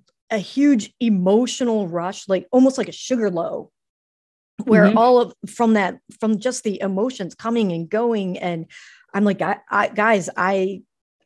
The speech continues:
Speaker 1: I need a break." Like, I had to walk away, and,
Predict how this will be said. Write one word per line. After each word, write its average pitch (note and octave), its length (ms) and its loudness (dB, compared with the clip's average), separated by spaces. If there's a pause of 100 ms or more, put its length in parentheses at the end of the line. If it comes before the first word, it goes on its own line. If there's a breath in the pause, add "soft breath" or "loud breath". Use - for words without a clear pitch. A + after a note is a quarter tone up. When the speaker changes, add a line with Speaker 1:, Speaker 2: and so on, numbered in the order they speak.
(140)
Speaker 1:
I B3+ 240 -2
need F#3+ 200 -2
a F3 60 -8
break." G#3+ 460 -6 (160)
Like, G3 200 -8
I A#3+ 180 -2
had A#3+ 180 -2
to F3 80 -6
walk F#3+ 300 -4
away, G3+ 360 -6
and, G3+ 240 -4